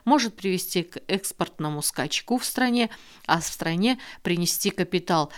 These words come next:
что имеет огромное значение для этой страны. Назвав национальное оживление другой пользой внутреннего производства,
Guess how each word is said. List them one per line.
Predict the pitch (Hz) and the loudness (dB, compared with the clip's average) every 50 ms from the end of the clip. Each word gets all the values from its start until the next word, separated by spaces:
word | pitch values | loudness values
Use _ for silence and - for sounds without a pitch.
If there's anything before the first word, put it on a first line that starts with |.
| - - | -14 -10
что | - - - 180 170 | -10 -4 -2 0 0
имеет | 170 170 160 156 156 - | 2 2 0 0 0 -2
огромное | 160 147 151 160 151 156 151 147 | -2 -2 -2 -2 -2 -2 -2 -4
значение | 143 147 160 156 151 - - 196 202 202 202 196 180 - - | -4 -4 -4 -4 -2 -2 0 2 2 2 2 0 0 -2 -6
для | 156 - 160 165 156 147 - - | -10 -6 -4 -2 -2 -2 -4 -4
этой | - 160 160 160 - 151 | -4 -4 -4 -2 -4 -4
страны. | 160 - - - 160 156 156 151 143 139 151 - - - - _ - | -4 -4 -4 -2 -2 0 0 -2 -4 -4 -6 -10 -18 -20 -20 _ 2
Назвав | 190 208 226 214 302 359 339 - | 2 4 4 6 4 4 4 4
национальное | 269 262 269 - 262 262 262 269 277 269 262 247 247 233 | 0 0 2 4 4 4 4 4 4 4 4 4 4 2
оживление | 226 190 202 226 214 196 214 247 254 240 226 208 | 2 2 2 2 0 0 0 0 2 2 2 0
другой | 170 175 190 190 175 202 247 233 | 2 0 -2 0 2 2 2 2
пользой | 220 - - - 214 226 190 175 185 180 | 2 -2 0 2 2 2 4 2 0 2
внутреннего | 170 185 196 202 - 190 185 165 165 160 147 143 | 2 2 0 0 0 0 0 0 0 0 -2 -2
производства, | - - 160 170 175 190 220 277 320 302 311 - - 247 | -2 0 0 0 0 0 2 2 4 2 2 -2 -2 -2